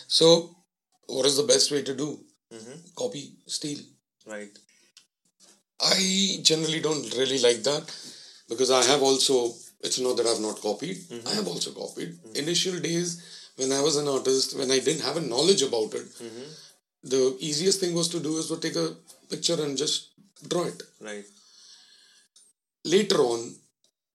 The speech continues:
Speaker 1: I, I, I will share a personal incident out here.
Speaker 2: Mm-hmm.
Speaker 1: So I'd shown my work to another bigger tattoo artist.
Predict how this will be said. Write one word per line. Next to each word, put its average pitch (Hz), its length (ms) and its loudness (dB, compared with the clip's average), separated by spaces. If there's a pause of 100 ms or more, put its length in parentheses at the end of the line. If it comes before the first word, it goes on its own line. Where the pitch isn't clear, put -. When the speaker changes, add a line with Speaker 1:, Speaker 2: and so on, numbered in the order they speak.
(100)
Speaker 1:
I, 135 280 -2 (120)
I, 135 100 4 (220)
I 135 40 4
will 135 100 0
share 131 260 4
a 131 40 0
personal 123 460 0
incident 117 380 -2
out 107 160 0
here. 113 140 0
Speaker 2:
Mm-hmm. 113 500 -12 (120)
Speaker 1:
So 131 160 2
I'd 131 100 4
shown 151 220 4
my 156 120 2
work 139 240 6
to 135 320 4
another 131 340 4 (260)
bigger 127 180 4
tattoo 120 320 2
artist. 113 500 2